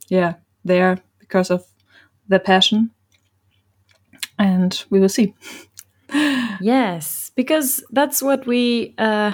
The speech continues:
Speaker 2: what we're all about, right? We started Metal and High Heels in two thousand and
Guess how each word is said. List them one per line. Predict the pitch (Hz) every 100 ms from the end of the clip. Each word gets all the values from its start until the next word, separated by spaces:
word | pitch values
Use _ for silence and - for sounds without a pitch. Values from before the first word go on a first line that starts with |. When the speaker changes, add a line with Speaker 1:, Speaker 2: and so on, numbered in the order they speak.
| -
Speaker 2:
what | 247
we're | 240 240
all | 220
about, | 180 180 175 175
right? | 185 214 226
We | 220
started | - - 214 220 208 - _ - - - 226
Metal | 220 226
and | 214
High | 208 214 208
Heels | 208 202 196 190 -
in | 185 185 180 156
two | -
thousand | 185 226 214 185
and | 160